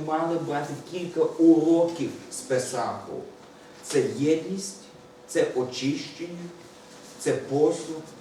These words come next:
це важливість бажання спільноти з Богом, і це місце зустрічі з Богом. Ісус сказав:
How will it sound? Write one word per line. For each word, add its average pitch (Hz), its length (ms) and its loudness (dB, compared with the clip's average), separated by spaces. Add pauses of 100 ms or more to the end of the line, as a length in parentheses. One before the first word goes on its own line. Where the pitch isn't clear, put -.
(480)
це 190 120 6
важливість 175 680 4
бажання 170 720 2
спільноти 139 760 -2
з 151 180 -10
Богом, 147 440 0 (580)
і 139 60 -2
це 143 220 -4
місце 139 600 -4
зустрічі 135 800 -8
з - 180 -14
Богом. - 160 -12 (920)
Ісус 180 300 -2
сказав: 170 360 -2